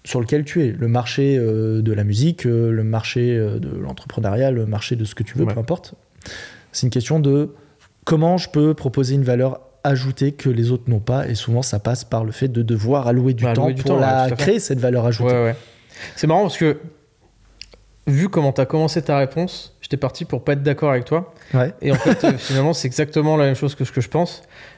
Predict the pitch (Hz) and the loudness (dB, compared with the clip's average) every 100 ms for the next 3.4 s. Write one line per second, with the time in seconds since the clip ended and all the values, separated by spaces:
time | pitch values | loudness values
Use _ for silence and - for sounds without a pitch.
0 | _ - - - - - 147 175 151 147 | _ -20 -16 -16 -8 0 2 4 4 4
1 | 147 143 139 135 131 127 120 135 143 143 | 4 4 4 4 4 2 2 2 2 2
2 | 151 165 185 - 127 131 135 139 170 170 | 4 4 2 0 0 0 2 0 2 0
3 | - 151 156 | 2 2 2